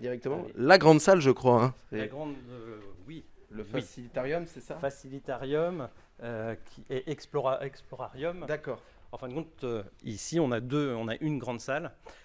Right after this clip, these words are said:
Speaker 2: euh, qui, euh, à l'avenir, va être séparée en deux,
Speaker 1: D'accord.
Speaker 2: avec une cloison amovible pour pouvoir faire deux salles de formation. Donc, quand besoin est, on ouvrira la cloison et on aura deux salles.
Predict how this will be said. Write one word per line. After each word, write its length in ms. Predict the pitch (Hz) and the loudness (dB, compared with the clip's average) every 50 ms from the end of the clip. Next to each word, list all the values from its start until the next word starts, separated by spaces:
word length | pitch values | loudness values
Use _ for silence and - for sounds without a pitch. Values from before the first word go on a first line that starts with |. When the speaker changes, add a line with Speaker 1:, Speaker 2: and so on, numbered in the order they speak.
| _ _ - - | _ _ -18 -14
Speaker 2:
euh, 180 | 117 120 113 - - | -14 -14 -14 -16 -18
qui, 360 | - - 143 147 156 151 147 | -18 -18 -16 -14 -10 -8 -6
euh, 880 | 135 117 120 117 113 113 113 113 113 110 113 110 113 113 - - - 50 50 50 - - - - | -6 -6 -6 -6 -6 -6 -8 -8 -8 -8 -8 -8 -8 -8 -10 -10 -12 -14 -14 -14 -16 -16 -12 -6
à 100 | - 123 | -4 0
l'avenir, 380 | 127 127 123 113 135 147 156 143 | 0 0 0 0 -2 0 0 0
va 100 | 127 113 | 0 -2
être 200 | 107 - - 117 | -4 -4 -6 -6
séparée 360 | - - 139 - - 127 131 120 | -6 -4 -4 -4 -2 -2 -2 -2
en 120 | 110 113 | -2 -2
deux, 160 | 113 147 180 - _ _ - - | -4 -4 -6 -8 _ _ -20 -20
Speaker 1:
D'accord. 340 | - - - 117 135 156 - 120 | -20 -18 -16 -14 -14 -14 -12 -12
Speaker 2:
avec 240 | 110 104 104 - - | -12 -12 -12 -12 -14
une 60 | 101 | -10
cloison 280 | - 117 123 113 113 117 | -6 -6 -6 -4 -4 -6
amovible 340 | 107 104 98 110 151 151 | -6 -8 -8 -10 -12 -12
pour 140 | - - 110 | -14 -18 -18
pouvoir 260 | - - 110 117 113 | -12 -10 -8 -8 -8
faire 200 | - - 135 120 | -6 -8 -10 -10
deux 160 | 110 95 117 120 | -10 -10 -10 -10
salles 220 | - - 127 123 | -8 -8 -8 -8
de 60 | 123 | -10
formation. 440 | 117 - 117 113 113 110 - - 101 - _ - - - - _ - | -12 -12 -12 -14 -14 -14 -16 -16 -18 -18 _ -20 -20 -20 -20 _ -18
Donc, 80 | 110 - | -14 -4
quand 160 | - 156 151 | 0 0 2
besoin 460 | 147 139 143 143 131 135 131 135 135 - | 2 4 2 2 2 0 -2 -4 -2 -2
est, 300 | - 135 135 123 117 - - - - - - - _ _ _ _ - - - | 0 0 0 0 -2 -6 -14 -20 -20 -20 -20 -20 _ _ _ _ -20 -18 -12
on 100 | 110 110 | -8 -8
ouvrira 320 | 117 110 117 117 113 117 | -6 -4 -2 0 0 0
la 160 | 117 110 110 | 0 0 -4
cloison 420 | - - 113 110 110 113 117 113 110 | -6 -6 -6 -6 -4 -4 -6 -6 -6
et 80 | 101 | -8
on 80 | 92 98 | -8 -8
aura 140 | 87 92 95 | -10 -10 -10
deux 140 | 92 95 | -10 -10
salles. 300 | - - 113 135 156 143 | -6 -4 -2 -2 -2 -4